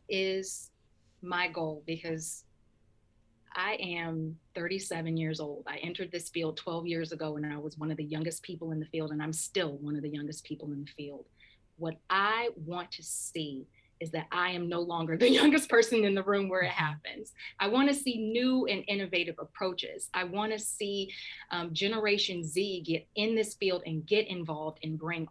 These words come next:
Speaker 1: all of that vigor and all of that innovation and all of that fresh blood and energy and thoughts,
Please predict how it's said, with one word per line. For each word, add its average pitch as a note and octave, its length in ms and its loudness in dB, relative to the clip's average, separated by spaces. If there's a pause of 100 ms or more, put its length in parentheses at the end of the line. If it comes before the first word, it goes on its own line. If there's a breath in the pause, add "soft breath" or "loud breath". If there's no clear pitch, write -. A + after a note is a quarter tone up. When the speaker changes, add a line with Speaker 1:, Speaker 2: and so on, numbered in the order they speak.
Speaker 1:
all G#3+ 260 6
of A3 80 -4
that G3 240 -2
vigor F#3+ 420 0
and D3 120 -8 (120)
all A3 240 6
of G#3+ 100 0
that G3 200 0
innovation E3 680 -2
and D#3 160 -6
all G#3 240 2
of G#3+ 100 -2
that D#3 180 -4 (260)
fresh G#3 420 2 (600 loud breath)
blood G#3 480 4
and D#3+ 160 0 (100)
energy G3 680 0
and D3+ 180 -6 (200)
thoughts, G#3 560 4